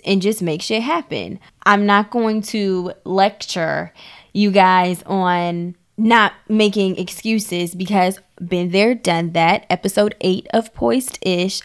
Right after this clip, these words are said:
I'll drop the link in the description box. Take a listen. But perfection really is that thing that holds us back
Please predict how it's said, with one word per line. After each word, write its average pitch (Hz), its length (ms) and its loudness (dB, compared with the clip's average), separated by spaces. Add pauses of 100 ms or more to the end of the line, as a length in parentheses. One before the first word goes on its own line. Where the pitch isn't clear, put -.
I'll 175 160 2
drop 196 300 -2
the 208 100 -4
link 196 220 -2
in 208 80 -4
the 208 80 -4
description 185 580 -6
box. 180 380 -6 (260)
Take 175 260 -4
a - 60 -2
listen. 185 600 -2 (500)
But 240 680 6 (180)
perfection 302 760 0
really 262 360 -2
is 226 260 -6
that 220 220 -2
thing 240 400 -2
that 196 320 0
holds 214 440 -2
us 185 360 -6
back 202 800 -2